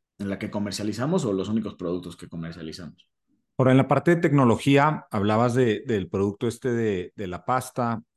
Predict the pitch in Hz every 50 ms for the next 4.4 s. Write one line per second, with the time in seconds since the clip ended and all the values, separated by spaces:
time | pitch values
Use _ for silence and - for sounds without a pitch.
0 | _ - 117 95 95 92 104 - - 117 - 117 110 117 131 131 - 139 131 -
1 | - 139 123 120 113 117 143 143 131 - - - _ 147 127 123 131 127 139 139
2 | - - 139 - - 120 101 92 92 120 135 107 - - _ _ _ _ _ _
3 | _ _ _ _ _ - - 82 - - 98 135 - - 98 92 92 95 104 -
4 | - 98 - 101 95 101 107 107